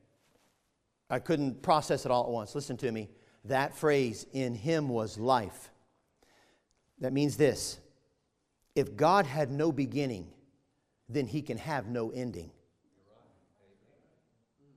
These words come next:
Have you ever thought about that? The Bible says in verse one, "In the beginning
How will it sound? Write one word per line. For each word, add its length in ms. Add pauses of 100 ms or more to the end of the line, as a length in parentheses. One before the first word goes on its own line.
(320)
Have 160
you 80
ever 120
thought 240
about 260
that? 140 (1300)
The 60
Bible 240
says 260
in 60
verse 240
one, 200
"In 140
the 60
beginning 540